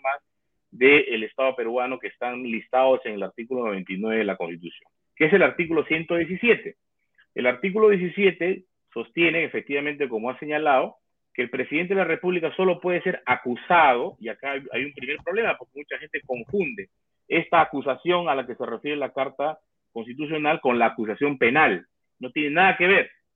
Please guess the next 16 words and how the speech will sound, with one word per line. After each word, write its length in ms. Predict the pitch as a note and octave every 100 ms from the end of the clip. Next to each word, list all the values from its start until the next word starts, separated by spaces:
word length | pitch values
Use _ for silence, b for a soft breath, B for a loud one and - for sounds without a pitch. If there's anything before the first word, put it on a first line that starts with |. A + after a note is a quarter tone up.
| _ _ _
La 100 | A2+
acusación 400 | A#2 A2+ C3+ D#3+
penal 360 | E3 E3+ F#3 F3+
se 100 | C3
da 80 | D3
en 80 |
una 160 | D#3 D#3
etapa 360 | C3+ D#3+ D#3+ C#3+
muy 360 | C#3+ E3+ G#3
posterior, 640 | F3+ E3 - D#3 E3 G3+ G#3+ _ _ _ -
previo 400 | E3+ F#3 F3+ F3
a 40 |
la 60 | C#3
etapa 280 | D3+ C#3+ D3+
intermedia 540 | D3+ D#3 E3+ E3+
y 40 | E3+